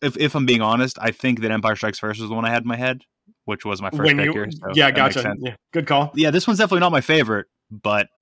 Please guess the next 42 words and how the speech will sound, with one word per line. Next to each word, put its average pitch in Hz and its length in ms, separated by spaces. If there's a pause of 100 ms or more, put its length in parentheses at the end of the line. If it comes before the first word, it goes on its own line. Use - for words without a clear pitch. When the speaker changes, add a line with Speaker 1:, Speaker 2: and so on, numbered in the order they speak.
(120)
Speaker 1:
I 127 80
still 160 340
liked 127 220
it. 113 100
I 143 60
wonder 233 320
if 233 120
I 214 80
would 208 120
have 175 60
enjoyed 160 280
it 156 60
a 156 40
lot 151 160
more 147 240
had 113 160
I 117 80
not 117 160
had 117 120
the 110 80
expectation 113 560
of 101 100
it 107 120 (320)
being 107 500 (300)
Speaker 2:
Being 135 300
Speaker 1:
so 127 40
Speaker 2:
your 131 120
Speaker 1:
good. - 80
Speaker 2:
favorite, 135 460
like, 139 200
thinking 139 320
Speaker 1:
Yeah. 135 80
Speaker 2:
that 131 100
it 135 80
was 131 140
your 131 100
favorite. 143 560
Yeah. 123 400
Speaker 1:
Yeah. 95 140 (280)
Speaker 2:
This 151 520
is 160 420
where 139 720